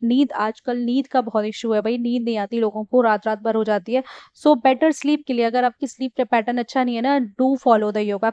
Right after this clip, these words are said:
करके देखो उसको, और उससे आपकी जो बॉडी और माइंड है ना दोनों रिलैक्स होगी और उसको आपको नींद आएगी।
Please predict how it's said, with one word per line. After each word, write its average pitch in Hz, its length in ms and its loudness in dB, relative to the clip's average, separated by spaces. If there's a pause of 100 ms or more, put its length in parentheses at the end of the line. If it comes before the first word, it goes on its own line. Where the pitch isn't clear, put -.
करके 240 260 0
देखो 240 320 2
उसको, 262 380 0 (320)
और 247 120 4
उससे 254 220 -2
आपकी 240 320 -2
जो 269 140 2
बॉडी 220 280 2
और 254 100 4
माइंड 214 260 -2
है 208 60 0
ना 254 120 0
दोनों 247 360 2
रिलैक्स 208 380 -4
होगी 208 180 -2
और 277 120 4
उसको 285 280 -2
आपको 277 340 2
नींद 262 380 2
आएगी। 190 320 -4